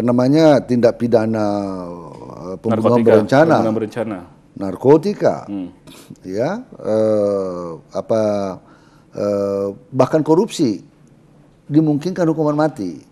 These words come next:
Speaker 1: Kalau misalnya korupsi dilakukan pada waktu bencana alam dan krisis
Speaker 2: Ya,
Speaker 1: ekonomi
Speaker 2: ya.
Speaker 1: yang besar, dimungkinkan hukuman mati. Nah, tapi di dalam rencana undang-undang K H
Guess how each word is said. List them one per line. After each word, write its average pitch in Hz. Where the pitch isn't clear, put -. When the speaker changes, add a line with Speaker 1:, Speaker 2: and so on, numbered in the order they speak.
Speaker 1:
Kalau 127
misalnya 135
korupsi 131
dilakukan 127
pada 113
waktu 120
bencana 113
alam 127
dan 110
krisis 117
Speaker 2:
Ya, 90
Speaker 1:
ekonomi 117
Speaker 2:
ya. 110
Speaker 1:
yang 110
besar, 101
dimungkinkan 226
hukuman 98
mati. -
Nah, 92
tapi 262
di 165
dalam 180
rencana 160
undang-undang 151
K 143
H 139